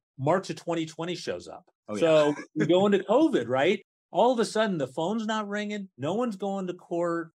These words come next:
Speaker 1: Even on the trust fund stuff, we really can't work on it because nobody's going to court. And I burnt through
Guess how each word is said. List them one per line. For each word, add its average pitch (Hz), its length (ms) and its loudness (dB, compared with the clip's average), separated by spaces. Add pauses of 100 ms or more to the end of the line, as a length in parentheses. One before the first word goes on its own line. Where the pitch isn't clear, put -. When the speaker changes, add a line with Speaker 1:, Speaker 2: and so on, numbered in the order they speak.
Speaker 1:
Even 233 280 -4
on 208 160 -4
the 160 380 -4
trust 180 320 -6
fund 175 340 -6
stuff, 170 340 -8
we 143 260 -6
really 196 200 -2
can't 175 260 -6
work 170 220 -6
on 185 120 -4
it 185 140 -8
because 143 380 -8
nobody's 170 360 -4
going 165 240 -6
to 151 80 -8
court. 143 520 -8
And 151 200 -6
I 214 140 0
burnt 202 440 0
through 147 680 -2